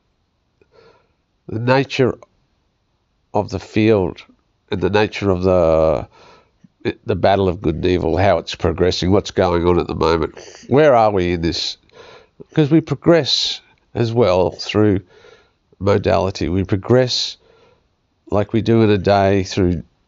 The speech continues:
waking and sleeping, okay? And we, we, we progress in ages, and we progress sort of in our own personal lives through sort of phases of our life, just like we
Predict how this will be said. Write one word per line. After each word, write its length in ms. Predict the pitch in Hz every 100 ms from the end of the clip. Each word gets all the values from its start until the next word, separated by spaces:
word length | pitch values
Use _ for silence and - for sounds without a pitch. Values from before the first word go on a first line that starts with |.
| _ -
waking 480 | 107 107 - 107 98
and 100 | 92
sleeping, 560 | - 78 78 - 53 -
okay? 540 | 52 - - 101 110 - _ - - - _ -
And 80 | 104
we, 180 | 113 117 - _ _ _ _ _ _ _ _ _ _ _ _ _ _
we, 140 | - 113 _ _ _ _ _ _ _ -
we 180 | 131 120
progress 800 | - 117 147 151 143 - - - _ _ _ _ _ _ _ _ _ _ _ - _ _ -
in 220 | 120 - _ -
ages, 560 | 117 117 113 117 117 110
and 160 | 110 101
we 120 | 95
progress 640 | - 104 110 107 - - - -
sort 220 | - 110
of 80 | 98
in 160 | 80 104
our 240 | 107 107
own 120 | 110
personal 460 | 95 123 101 98 95
lives 460 | 92 95 92 -
through 320 | - 95 95 -
sort 300 | - 107 92
of 60 |
phases 500 | - 104 101 98 101
of 100 | 101
our 140 | 90 90
life, 320 | 87 85 -
just 240 | - -
like 220 | 101 92
we 200 | 90 87